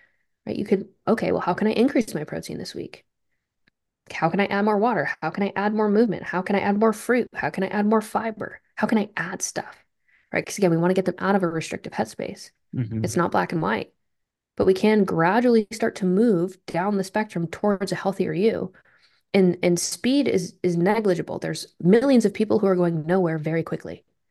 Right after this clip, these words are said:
Speaker 1: So you have to let go of the idea of speed and understand that slow is steady and steady is fast.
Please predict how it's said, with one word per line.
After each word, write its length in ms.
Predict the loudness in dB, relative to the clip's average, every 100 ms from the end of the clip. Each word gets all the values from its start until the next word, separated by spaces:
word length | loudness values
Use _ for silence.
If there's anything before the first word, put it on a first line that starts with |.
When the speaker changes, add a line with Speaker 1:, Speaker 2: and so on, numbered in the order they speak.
| _ _ _ _ _ _ _ _ _ _ _ _ _
Speaker 1:
So 100 | 2
you 40 |
have 80 | 4
to 80 | 2
let 340 | 2 2 2
go 80 | 0
of 80 | 2
the 140 | 4
idea 200 | 4 2
of 80 | 0
speed 480 | -4 -6 0 0 0
and 120 | 0
understand 320 | -2 -2 -6
that 80 | -6
slow 220 | 0 2
is 100 | 2
steady 260 | 2 0 0
and 100 | -2
steady 220 | -4 -6
is 140 | -6 -8
fast. 560 | -10 -10 -14 -18 _